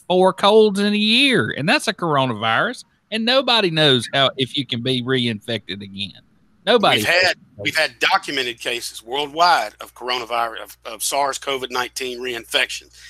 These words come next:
Speaker 2: It's all quack science. And I'm here to tell you: look at your research, peer review your research. Not everybody's got the time I've got. In between consulting, I spend a lot of time reading research,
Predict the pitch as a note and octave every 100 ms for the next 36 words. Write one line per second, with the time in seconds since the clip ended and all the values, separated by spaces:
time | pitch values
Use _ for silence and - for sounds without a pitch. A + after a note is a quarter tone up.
0 | - - C#3+ D3+ F#3+ A#3+ - G#3 G3+ -
1 | - E3 C3+ - - - - _ _ _
2 | _ _ _ B2 B2 D3+ G3+ - A3+ F#3
3 | C3+ C3 _ _ _ _ _ _ _ _
4 | B2 F#3+ G#3+ - F3+ F3 F3 - E3 D#3+
5 | - _ _ G3 A3 G3+ F3 F#3 E3+ E3
6 | D#3 B2 G#3 C4+ C4 C4 G#3 A3 G#3+ -
7 | F#3 E3 D3+ C#3+ B2+ A#2+ F#2 - _ _
8 | _ _ D#3 D3 - A3+ A#3+ F#3+ - A#3
9 | A#3+ A#3 A3 F3+ G3 F#3+ D#3 C3+ D#3+ G#3
10 | - E3+ E3 D#3+ - _ - C3 F3+ G#3+
11 | G3+ F3 F3 D#3+ C#3+ G#2+ - -